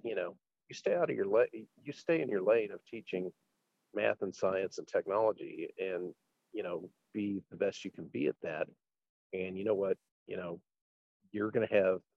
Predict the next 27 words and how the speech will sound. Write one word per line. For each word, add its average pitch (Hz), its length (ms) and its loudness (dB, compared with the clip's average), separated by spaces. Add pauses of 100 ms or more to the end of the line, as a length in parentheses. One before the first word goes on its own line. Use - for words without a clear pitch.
(1080)
various 104 360 6 (320)
various 101 300 0
kids, 95 340 -2
they're 92 140 0
gonna 82 160 -2 (120)
think 87 140 -4 (100)
you're 87 240 -2 (640)
either 82 440 -4 (480)
the 87 100 0
hardest, 95 600 4 (240)
hard 95 220 4
ass 87 300 -2 (100)
there, 87 280 -2 (280)
there 90 280 0
is, 104 520 0 (300)
you 95 80 -4
know, 92 140 0
because 87 640 -8 (200)
of 92 80 -8
whatever 87 360 -2
reason. 98 480 -4 (640)
And 92 100 -6
there's 98 180 -2
gonna 98 160 -2
be 92 100 -4
some 101 420 -2
that, 101 180 2